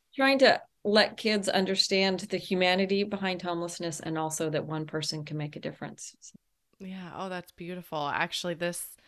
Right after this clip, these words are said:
Speaker 2: summer I had put out a summer reading club, I called it, because I wanted families to feel like they could connect to one another. And so we, of course, had a book flight in there, but the book flight included an adult read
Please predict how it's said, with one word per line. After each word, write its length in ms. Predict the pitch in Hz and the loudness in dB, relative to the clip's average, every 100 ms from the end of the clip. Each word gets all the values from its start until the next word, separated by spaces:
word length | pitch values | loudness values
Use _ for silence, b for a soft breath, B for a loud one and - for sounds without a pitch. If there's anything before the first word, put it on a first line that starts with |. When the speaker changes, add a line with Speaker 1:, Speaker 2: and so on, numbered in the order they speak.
| b b b b | b b b b
Speaker 2:
summer 320 | - 208 208 | 0 2 4
I 160 | 175 170 | 4 2
had 220 | 175 - | -2 -2
put 140 | 180 | 0
out 240 | 156 147 - | 2 2 0
a 280 | 147 139 156 | -2 -2 -2
summer 440 | - 180 175 170 | -2 0 0 -2
reading 340 | 156 156 170 | -2 -4 -4
club, 280 | 185 214 196 | -4 -4 0
I 80 | 202 | -2
called 280 | - 208 196 | -2 -2 0
it, 200 | 208 - | -2 -4
because 320 | 196 - 185 | -8 -8 -6
I 180 | - 170 | -4 -4
wanted 480 | 165 165 170 175 170 | -2 -4 -4 -4 -8
families 840 | - 170 160 160 151 151 - - - b b b b | -8 -6 -4 -6 -8 -8 -10 -12 -16 b b b b
to 120 | - | -8
feel 140 | 185 196 | 0 2
like 180 | 180 175 | 2 2
they 100 | 175 | 2
could 220 | 190 - | 0 -8
connect 680 | - 170 135 - - - | -8 -2 -2 -2 -8 -12
to 120 | - 175 | -8 -4
one 160 | 151 | -2
another. 360 | 143 143 139 135 | -2 -4 -4 -4
And 160 | 143 | -6
so 300 | - 156 151 - - | -4 0 0 -2 -4
we, 200 | 151 - - | -6 -6 -8
of 140 | 175 | -6
course, 280 | - 196 - | -2 -2 -2
had 220 | - 190 196 | -2 0 0
a 60 | |
book 200 | 185 160 | -2 -8
flight 260 | - 139 - | -8 -8 -6
in 180 | 147 139 | -8 -6
there, 200 | 131 139 | -8 -8
but 200 | 151 - | -8 -6
the 60 | 151 | -4
book 160 | 185 | -4
flight 240 | - 170 156 | 0 0 0
included 420 | 160 170 156 151 | -4 -6 -4 -6
an 160 | 156 | -6
adult 340 | 156 190 196 - | -2 0 0 0
read 380 | 147 139 139 | -6 -6 -8